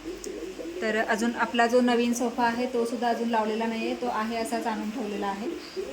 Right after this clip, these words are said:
तर आता तो बघूया थोड्या वेळाने लावायला येईल, नाहीतर मग उद्याच लावायला येईल. अशा तऱ्हेने हा आजचा दिवस आणि खूपच धावपळीचा आणि दगदगीचा गेलेला आहे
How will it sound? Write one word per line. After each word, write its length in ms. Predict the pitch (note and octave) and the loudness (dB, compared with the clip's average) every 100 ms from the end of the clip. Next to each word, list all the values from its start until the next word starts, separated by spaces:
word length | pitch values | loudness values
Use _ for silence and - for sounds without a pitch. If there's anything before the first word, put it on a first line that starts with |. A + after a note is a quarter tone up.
| C4+ | -4
तर 80 | G3+ | -2
आता 200 | G3+ G#3 | 0 0
तो 140 | A3 | 2
बघूया 300 | G3+ G#3 G#3+ | 2 4 2
थोड्या 280 | G3 G#3 G3 | 2 2 4
वेळाने 280 | G3 G3 G#3 | 2 2 2
लावायला 300 | G3 F#3+ G3+ | 4 2 0
येईल, 120 | G#3+ | -2
नाहीतर 220 | G#3 G3+ | -2 -2
मग 200 | G#3 G#3 | -2 -2
उद्याच 260 | F#3+ F#3+ G3 | -2 -2 -2
लावायला 340 | F3+ F3 E3+ | -2 -2 -4
येईल. 440 | E3+ A3+ D4 - A3+ - - - - - - - | -4 -4 -6 -8 -10 -10 -8 -8 -8 -10 -10 -4
अशा 200 | A3 A#3+ A3 | 0 2 2
तऱ्हेने 300 | A3+ A3 A3 | 4 4 2
हा 160 | A3 | 2
आजचा 400 | A#3 A3+ G#3 - | 2 2 2 2
दिवस 380 | A3 G#3+ G3 A#3 - - - - - | 2 2 2 0 -2 -8 -12 -12 -4
आणि 560 | G3+ G3+ G#3 G#3 G#3 - | -2 0 0 -2 -2 -4
खूपच 580 | - B3 B3 A#3+ B3+ A#3+ | 2 2 4 0 0 -2
धावपळीचा 680 | A3+ A3 G#3 A3+ A3 A3 A3+ | 4 4 4 4 4 4 2
आणि 380 | A3 A3 A3 A3 | 2 0 -2 0
दगदगीचा 520 | G#3+ G3 G#3 G3+ F#3+ | 0 0 -2 0 -2
गेलेला 340 | G#3+ G#3 G#3 G#3 | 0 0 2 0
आहे 240 | G#3 A3+ | 0 -2